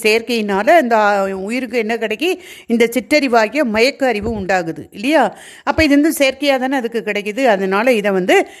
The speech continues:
இதுவையும் பொது இயல்பு அப்படின்னு வந்து சொல்றாங்க. So, இன்னும் உயிர் உடம்பில் கட்டுண்டு உடம்பையே தானாக நினைக்கிறது. அப்ப இப்ப வந்து உயிர் என்ன செய்யுது? உடம்புக்குள்ள கட்டுண்டு கிடக்குது,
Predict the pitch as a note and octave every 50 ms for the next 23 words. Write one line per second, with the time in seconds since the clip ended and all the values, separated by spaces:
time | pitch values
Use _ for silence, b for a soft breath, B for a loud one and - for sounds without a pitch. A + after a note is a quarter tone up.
0 | B B - B3 A#3+ G#3+ A3 G#3+ A3 A#3+ D4+ F4 D#4 - - - A3+ A3+ B3 A#3
1 | G#3+ G3 F#3 E3+ D#3+ F#3+ G#3+ G3+ F3 - - F#3+ F3+ E3 F#3 F3 E3+ E3+ E3+ A#3
2 | - - G#3+ F#3 D#3 E3 E3+ D#3+ D#3+ D#3 B B B B B B B - - F#4
3 | F4 D4+ C#4 D4+ D4+ E4+ F#4+ G#4 G#4 F#4+ D4+ - - A#3+ B3+ D4 E4+ E4+ C#4+ A3+
4 | A3 A3+ - C#4+ D#4 D4 E4 D#4 C4+ - - A3+ A3 - - C4+ A#3+ A#3 G#3 A3+
5 | A#3 A3+ G3+ G#3 G3+ B3 C4 C4+ C#4 C#4+ C4+ C4 C#4+ D4+ D4 - A3+ G3+ G#3+ A3+
6 | A#3 A#3 A3 G#3+ A3 C4 B3 G#3+ F#3+ G3+ F#3+ - F#3+ E3+ F3 E3 F3 F#3+ F3 D#3
7 | b b b b b b b - C#4 - D4+ C#4 B3+ - D4 D4 C#4+ C#4 C#4+ D#4
8 | C#4 C4 C4 C4+ C#4+ B3 B3+ B3 C4 C4+ C4+ C4+ B3 A#3 B3+ A#3+ G#3+ G#3 A3+ A#3+
9 | A#3+ A3 B3 A#3+ B3+ B3+ - G#3 - A#3 A3 A3+ A3+ G3+ G3 F3+ F#3 E3+ F3 D#3
10 | E3+ A3